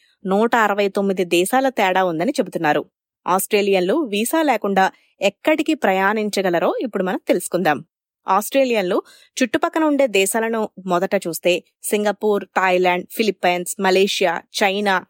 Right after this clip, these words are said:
న్యూజిలాండ్, సమోయా మరియు ఫిజీ వంటి దగ్గర ఉండే దేశాలకు వీసా లేకుండా ప్రయాణించవచ్చు. యూరోప్లో చెక్ Republic, Denmark, France, Greece, Italy, Malta, Portugal, Switzerland మరియు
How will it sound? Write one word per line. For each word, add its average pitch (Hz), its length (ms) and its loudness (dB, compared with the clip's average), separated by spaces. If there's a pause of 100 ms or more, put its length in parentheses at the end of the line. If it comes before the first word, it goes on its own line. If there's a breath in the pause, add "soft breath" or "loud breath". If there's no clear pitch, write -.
న్యూజిలాండ్, 196 560 -2 (380)
సమోయా 226 680 2 (160)
మరియు 190 420 0
ఫిజీ 247 320 0
వంటి 277 260 0
దగ్గర 196 440 0
ఉండే 208 360 -2 (140)
దేశాలకు 185 480 -2
వీసా 208 300 0
లేకుండా 208 380 0
ప్రయాణించవచ్చు. 170 840 -2 (380)
యూరోప్లో 233 580 2 (380)
చెక్ 247 180 -2
Republic, 190 480 -2 (160)
Denmark, 196 540 0
France, 190 520 0
Greece, 196 500 -8
Italy, 196 420 -2 (100)
Malta, 190 640 2 (140)
Portugal, 196 520 0
Switzerland 190 680 -2
మరియు 196 280 -2